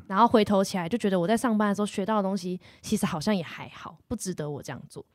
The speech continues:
所以现在到这，这份工作的时候，我心情，我觉得我调试得蛮好的，所以现在对我来讲，其实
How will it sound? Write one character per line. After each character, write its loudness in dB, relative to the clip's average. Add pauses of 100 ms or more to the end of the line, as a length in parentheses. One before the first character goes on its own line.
(400)
所 6
以 10
现 8
在 8
到 6
这， -8
这 0
份 0
工 -2
作 -4
的 -2
时 -4
候， 0
我 -2
心 -2
情， -2 (240)
我 2
觉 6
得 12
我 8
调 -4
试 -8
得 -4
蛮 -10
好 -12
的， -14
所 2
以 4
现 4
在 4
对 2
我 2
来 -8
讲， -10
其 -12
实 -10